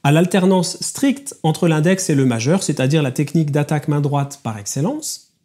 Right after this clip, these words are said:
Le second chapitre est pour sa part dédié au racking, une technique qui consiste à optimiser la précédente en utilisant le même doigt pour passer d'une corde à celle plus grave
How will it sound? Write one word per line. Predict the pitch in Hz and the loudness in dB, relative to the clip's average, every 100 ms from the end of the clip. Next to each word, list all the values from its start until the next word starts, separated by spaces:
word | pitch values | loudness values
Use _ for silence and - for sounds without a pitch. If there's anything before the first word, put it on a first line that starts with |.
| _ _ - - - - | _ _ -20 -20 -20 0
Le | 170 | 2
second | 196 277 302 | 4 2 0
chapitre | - 185 277 269 | 0 0 0 -2
est | 170 | -2
pour | - 196 | -2 -6
sa | - 156 | -4 -2
part | 202 220 175 | 0 0 2
dédié | 156 147 196 220 | 2 4 2 4
au | 165 190 - | 2 2 0
racking, | - 110 156 - 123 135 175 - _ _ _ _ _ _ _ | -10 -2 -2 0 0 0 -2 -8 _ _ _ _ _ _ _
une | 269 277 | 2 4
technique | 190 143 143 160 - | 4 2 2 0 0
qui | - | -2
consiste | 196 156 - 196 - | 0 0 2 0 2
à | 143 | 0
optimiser | 165 - 180 170 175 | 0 2 2 4 2
la | 135 | 2
précédente | - 165 143 127 127 139 - - - - _ | -2 -2 0 0 -2 -4 -10 -20 -20 -20 _
en | 170 | 4
utilisant | 190 208 196 208 | 4 4 2 4
le | 220 156 | 2 2
même | 135 165 202 180 | 2 2 2 2
doigt | 135 127 - - | 0 -2 -6 -4
pour | 175 | -2
passer | 175 165 214 | 0 0 2
d'une | 165 147 | 2 2
corde | 143 196 175 | 2 2 2
à | 135 | 0
celle | - 175 190 - | 2 2 2 -2
plus | - 127 | -10 -8
grave | 113 143 214 214 | -2 0 0 -2